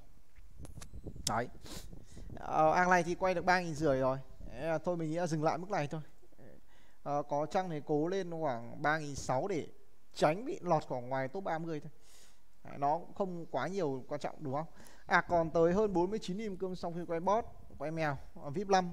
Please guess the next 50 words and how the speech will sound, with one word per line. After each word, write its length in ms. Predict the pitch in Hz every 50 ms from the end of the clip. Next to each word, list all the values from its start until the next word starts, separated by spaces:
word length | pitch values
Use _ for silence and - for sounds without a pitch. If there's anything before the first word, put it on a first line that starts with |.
| 180
còn, 260 | - 151 147 143 139 139
ờ, 120 | 135 139
lợi 220 | 147 175 165 - -
tức 80 | - 233 -
thôi. 80 | 185 170 - - - - - - - - -
Lợi 160 | - 143 - - 208
tức 140 | 220 214
mình 220 | 175 165 151 143 131
check 200 | - 202 202 202
trong 120 | 175 156
đấy 120 | 160 160 165
là 100 | 170 156
còn 280 | - 151 143 139 127 123 -
khoảng 440 | 131 117 87 - - - 123 127 127
năm 160 | 143 156 170
ngày 180 | 165 139 123
đấy. 100 | 123 123 - - - - - -
Còn 180 | - 127 135 139
đâu 180 | 147 151 151 143
là 60 | 139 -
các 120 | 156 151
gói 180 | 143 131 - 165 -
X 20 | 170
hai 220 | 165 147 135 120
gần 200 | - 139 135 131
như 100 | 135 135
còn 180 | 135 131 131 139
nguyên. 140 | 160 170 160 - - - - - - - - - - - - - - - - - - - - - - - - - - 117
Nói 100 | 127 139
chung 200 | - 208 208 190
là 80 | 170
một 100 | 151 147
ạc 200 | - 147 139 - -
chơi 460 | - 185 180 175 175 170 170 165 160
theo 140 | 160 - 165
mình 160 | 160 156 143
là 60 | 131
chuẩn 220 | 123 - 135 117 107
chỉ 160 | - - 123
từ 120 | 113 - 131
đầu 180 | 135 131 123
đến 80 | 123 127
giờ. 160 | 139 156 143 131 - - - - - - - - - - -
Ờ, 420 | - - - - 170 170 170 170 165
team 220 | 165 220 220 214
siêu 220 | - - 233 226
nữ 300 | 220 240 254 269 294 302 277
nhưng 140 | 254 233 208
mà 100 | 185 170
kẹp 200 | - 180 170